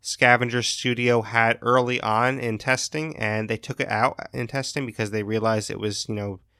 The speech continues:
too much of an advantage. So it might be something that, like,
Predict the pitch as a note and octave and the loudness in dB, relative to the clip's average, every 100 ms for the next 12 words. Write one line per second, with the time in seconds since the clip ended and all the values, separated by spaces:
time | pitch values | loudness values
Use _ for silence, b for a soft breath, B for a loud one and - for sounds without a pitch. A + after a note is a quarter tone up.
0 | _ _ _ _ - - C3 A#2 - A2 | _ _ _ _ -10 2 4 4 2 0
1 | G2+ A2 B2 D3+ D#3 - G#2+ G2 F#2+ - | 0 0 0 -2 -4 -4 -2 -4 -6 -10
2 | _ _ _ _ - A#2+ A#2+ B2 B2 - | _ _ _ _ -2 0 2 2 2 0
3 | B2+ A2+ A#2 A2+ G#2+ G#2+ G2+ | -2 0 -2 -2 -2 -6 -8